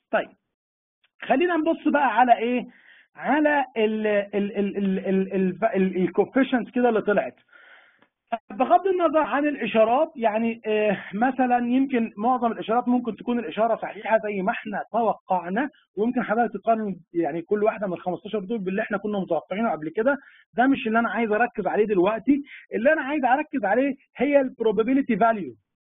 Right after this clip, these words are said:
خلاص. ليه؟ لان معظم، واضح ان معظم الكوفيشنت اللي طلعت مش معنويه، خلاص. يعني بصيت مثلًا على الايدج، على العمر، مش معنوي. الله، الاديوكيشن مش معنوي، يعني، يعني كل ما الست م-، م-، مستواها في التعليم زاد،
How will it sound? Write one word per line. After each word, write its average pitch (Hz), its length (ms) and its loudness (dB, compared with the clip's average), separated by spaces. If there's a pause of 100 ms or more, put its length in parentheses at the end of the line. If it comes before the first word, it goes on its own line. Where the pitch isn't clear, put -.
خلاص. 262 200 0 (340)
ليه؟ 254 440 4 (220)
لان 277 520 2
معظم، 294 460 0
واضح 302 380 4
ان 240 120 0
معظم 254 420 0
الكوفيشنت 240 640 -2
اللي 220 200 -2
طلعت 311 420 0 (140)
مش 247 380 0
معنويه، 233 720 0 (220)
خلاص. 262 220 -2 (320)
يعني 220 260 0
بصيت 240 380 -2
مثلًا 277 240 2
على 214 240 0
الايدج، 240 420 -4
على 196 160 2
العمر، 226 440 0
مش 196 200 -6
معنوي. 208 540 0
الله، 240 220 2 (360)
الاديوكيشن 269 760 0
مش 240 200 -4
معنوي، 208 440 -2
يعني، 202 300 -6
يعني 190 200 -4
كل 269 220 0
ما 233 80 2
الست 254 280 -6
م-، 208 240 -6
م-، 185 160 -8
مستواها 233 420 0
في 202 140 -10
التعليم 226 420 -2
زاد، 254 260 2